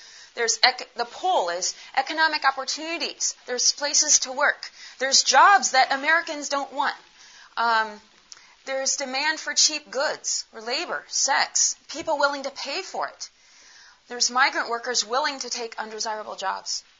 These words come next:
And there's push, such as poverty or a humanitarian crisis. A drought makes people move. There's gender-based pressures, society, um, societal structures, or a woman's divorced, can't remarry.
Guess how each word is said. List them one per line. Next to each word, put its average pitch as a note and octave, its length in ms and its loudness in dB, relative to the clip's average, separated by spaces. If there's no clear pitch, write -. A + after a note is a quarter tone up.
And A#3+ 80 -10
there's C4 160 2
push, - 460 -2
such C4+ 200 -6
as C#4+ 160 0
poverty C#4 540 6
or A#3+ 140 0
a A#3+ 40 -2
humanitarian D4+ 720 -2
crisis. - 640 2
A A3+ 60 -2
drought C4 460 6
makes B3 180 0
people C4+ 340 -2
move. C#4 460 -6
There's B3 200 2
gender-based C#4 680 0
pressures, - 500 -2
society, C#4+ 760 0
um, A3 500 0
societal D#4+ 600 6
structures, E3+ 720 0
or C4 380 2
a B3 80 -4
woman's D#4 560 2
divorced, C#4 800 2
can't B3+ 320 -6
remarry. D4 520 -2